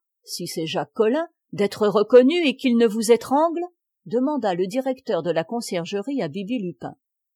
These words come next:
En gendarme, j'aurai mon sabre, répondit le chef. D'ailleurs, si c'est Jacques Collin, il ne fera jamais rien pour se faire gerber à la passe.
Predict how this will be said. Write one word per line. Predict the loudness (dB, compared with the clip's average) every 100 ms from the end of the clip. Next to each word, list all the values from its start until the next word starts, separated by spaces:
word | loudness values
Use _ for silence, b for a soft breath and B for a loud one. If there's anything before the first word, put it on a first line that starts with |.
| _ _ _ _ _ _ _ _ _ _
En | -6 -4
gendarme, | 0 0 2 2 2 0 -2
j'aurai | 2 2 4
mon | 4 2
sabre, | 0 0 0 -4 -12 _ _ _ _ _ -6
répondit | -4 -2 -2 -2 -2
le | -2
chef. | -4 -6 -10 -10 _ _ _ _
D'ailleurs, | -2 2 4 4 2 0
si | -6
c'est | 0 0
Jacques | 2 0 0
Collin, | 0 0 0 -4 _ _ 0
il | 4
ne | 4
fera | 4 2 4
jamais | 4 4 4 2
rien | 2 -2 -2
pour | -4
se | -2 -2
faire | 0 -2
gerber | 4 2 4 4 4
à | 4
la | 0
passe. | -2 -4 -6 -16 -18